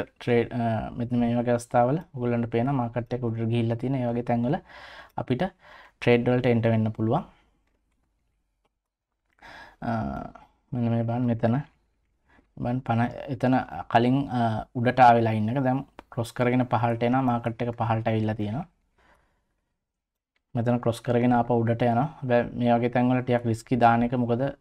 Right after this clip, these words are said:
ඔයගලන්ට පේනවා, අ, වැඩි මූව්මන්ට් එකක් නැහැ. ඒකයි මූවිං ඇවරේජ් තුනම එක ළඟ යන්නේ. අපි කියමු මේ මෙතන මේ ක්‍රොස් ක-, පනහේ මූවිං ඇවරේජ් එක ක්‍රොස් කරගෙන විස්සේ මූවිං ඇවරේජ් එක ඒක පහළට එනවා. එතකොට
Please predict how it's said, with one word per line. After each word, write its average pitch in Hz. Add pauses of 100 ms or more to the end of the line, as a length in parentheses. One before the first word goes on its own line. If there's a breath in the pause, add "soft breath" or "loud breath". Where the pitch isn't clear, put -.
(120)
ඔයගලන්ට 113
පේනවා, 120 (200)
අ, 120
වැඩි 110
මූව්මන්ට් 120
එකක් 123
නැහැ. 123
ඒකයි 120
මූවිං 120
ඇවරේජ් 117
තුනම 120
එක 120
ළඟ 120
යන්නේ. 113 (720 soft breath)
අපි -
කියමු 123
මේ 117
මෙතන 123
මේ 123 (1700 soft breath)
ක්‍රොස් 117
ක-, -
පනහේ 120
මූවිං 120
ඇවරේජ් 117
එක 117
ක්‍රොස් 110
කරගෙන 120 (220)
විස්සේ 117
මූවිං 117
ඇවරේජ් 117
එක 123 (720 loud breath)
ඒක - (120)
පහළට 120
එනවා. 107 (180)
එතකොට 117